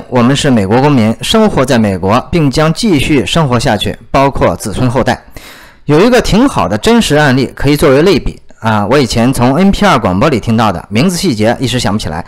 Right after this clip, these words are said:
但有兴趣的很容易查到。这个事情发生在三十年代，美国中南部的一个州，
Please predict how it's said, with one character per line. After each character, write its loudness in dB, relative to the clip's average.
但 0
有 4
兴 0
趣 -2
的 0
很 -2
容 2
易 0
查 -4
到。 -2
这 -2
个 2
事 0
情 0
发 0
生 0
在 -2
三 0
十 -4
年 0
代， -4
美 0
国 2
中 0
南 2
部 -2
的 -4
一 -6
个 -6
州， -6